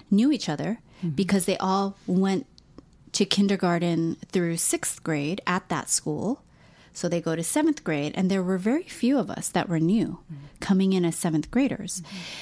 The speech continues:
Speaker 1: So I had such a hard time, and I didn't feel like I belonged, and even the whole cafeteria experience was different because in public school, you're just served what you're served.
Speaker 2: Right, you just get in line and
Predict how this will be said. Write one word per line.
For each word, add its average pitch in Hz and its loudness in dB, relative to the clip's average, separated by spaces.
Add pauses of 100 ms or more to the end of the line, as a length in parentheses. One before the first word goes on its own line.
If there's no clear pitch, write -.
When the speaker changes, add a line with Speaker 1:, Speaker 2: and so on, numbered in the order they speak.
(580)
Speaker 1:
So - 2
I 240 4
had 247 0
such - -2
a 277 2
hard 226 0
time, 180 2
and 175 4
I 170 2
didn't 202 0
feel 214 0
like 196 0
I 180 2
belonged, 160 2
and 160 2
even 202 4
the 196 4
whole 185 2
cafeteria 170 -2
experience 170 0
was 165 0
different 190 0
because 160 -2
in 165 0
public 240 0
school, 147 -2
you're 190 2
just 233 0
served 185 -2
what 151 -2
you're 151 -2
served. - -6
Speaker 2:
Right, 151 -2
you - -6
just 165 -2
get 180 2
in 175 2
line 170 2
and 156 0